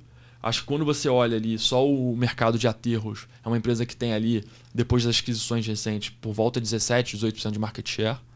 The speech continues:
tá? E quando você considera todos esses lixões a céu aberto que vão vir pro universo total,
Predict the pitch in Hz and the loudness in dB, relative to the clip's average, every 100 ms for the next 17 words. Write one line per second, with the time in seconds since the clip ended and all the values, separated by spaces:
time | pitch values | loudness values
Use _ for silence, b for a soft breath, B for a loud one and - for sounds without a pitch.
0 | B B B 104 117 - B B B 139 | B B B -6 -6 -6 B B B -2
1 | 170 175 170 170 165 160 151 139 147 147 | 2 4 2 2 0 0 4 6 4 2
2 | 160 160 - - 143 131 135 127 120 123 | 0 2 0 -2 -4 -2 0 0 2 4
3 | 117 107 - 123 120 151 113 127 151 127 | 4 2 0 -6 -4 -4 -2 -4 -4 -4
4 | 120 113 110 107 - 101 - 120 147 - | -6 -4 -4 -6 -8 -12 0 0 0 -4